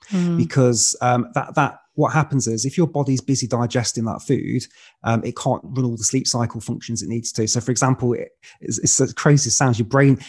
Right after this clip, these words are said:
Speaker 2: it washes your brain. There's, there's a, a chemical get, gets released, and it kind of scrubs some stuff that's going on. And if you're busy digesting, you can't, can't get rid of that. And that, again, is a precursor to Alzheimer's, apparently. So it's, it's so important to have that kind of digestion done before you,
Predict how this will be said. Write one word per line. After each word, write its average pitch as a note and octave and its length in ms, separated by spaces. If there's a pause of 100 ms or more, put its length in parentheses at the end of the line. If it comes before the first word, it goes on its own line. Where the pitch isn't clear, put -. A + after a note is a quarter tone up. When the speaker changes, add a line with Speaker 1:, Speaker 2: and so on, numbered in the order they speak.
Speaker 2:
it C#3 120
washes C#3 440
your A#2+ 80
brain. B2 400
There's, A#2+ 180
there's B2+ 300
a, A#2 180
a C3+ 60
chemical C#3 320
get, - 240
gets G#2+ 300
released, A2 260
and B2 60
it - 40
kind B2 140
of A2+ 80
scrubs - 420
some A#2 300 (300)
stuff - 320
that's - 160
going G#2+ 280
on. G#2+ 160 (240)
And B2+ 100
if C3 100
you're F3 80
busy D3+ 300
digesting, B2 580
you A2 60
can't, A#2+ 320
can't A#2 180
get A2 80
rid A#2+ 100
of B2 80
that. A2 140
And B2+ 100
that, - 220
again, B2+ 240
is A#2 140
a - 40
precursor B2 600
to A2+ 580 (220)
Alzheimer's, A2+ 400
apparently. A#2 480 (280)
So A2+ 440
it's, - 280
it's A#2 160
so - 200
important B2+ 500
to A#2 60
have A2+ 160
that G#2 140
kind A2+ 180
of A2 180 (240)
digestion A#2 800
done A#2 440
before A2+ 280
you, A2+ 200